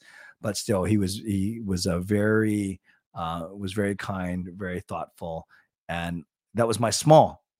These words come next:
my small interaction with him, but I know he's had an impact, um, on many people near and far. Jack, I saw that you're at the game. That's cool.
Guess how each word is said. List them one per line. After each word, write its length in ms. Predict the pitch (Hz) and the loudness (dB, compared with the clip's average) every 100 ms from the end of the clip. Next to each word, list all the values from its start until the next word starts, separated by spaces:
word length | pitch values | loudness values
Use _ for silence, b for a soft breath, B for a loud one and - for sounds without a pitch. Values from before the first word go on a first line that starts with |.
| _ | _
my 140 | 98 | -6
small 400 | 92 - 113 110 | -4 -2 2 2
interaction 460 | 110 104 101 95 - | 2 -4 -4 -4 -6
with 100 | 95 | -8
him, 240 | 95 87 90 b b b _ _ | -8 -8 -12 b b b _ _
but 140 | 90 | -6
I 120 | 87 87 | -4 -2
know 260 | 90 90 | -2 -2
he's 180 | 90 92 | -2 -2
had 160 | 90 85 | -4 -6
an 80 | - | -6
impact, 640 | 82 78 - 78 78 - - _ _ _ | -6 -4 -4 -4 -6 -14 -20 _ _ _
um, 260 | - 78 78 | -14 -10 -10
on 460 | - 80 80 80 78 _ | -8 -6 -4 -6 -8 _
many 220 | 95 90 | -6 -4
people 360 | 90 90 78 73 | -4 -8 -8 -10
near 360 | 85 85 80 82 | -8 -6 -6 -10
and 340 | 76 76 76 76 | -10 -10 -10 -10
far. 280 | - 78 76 | -6 -6 2
Jack, 400 | 143 143 156 - | 6 8 6 2
I 60 | 107 | 2
saw 200 | - 143 | 8 8
that 140 | 147 | 8
you're 100 | 139 | 6
at 80 | 143 | 6
the 60 | 127 | 6
game. 220 | 131 143 | 4 2
That's 140 | 123 | 0
cool. 380 | - 131 123 113 | -2 2 2 2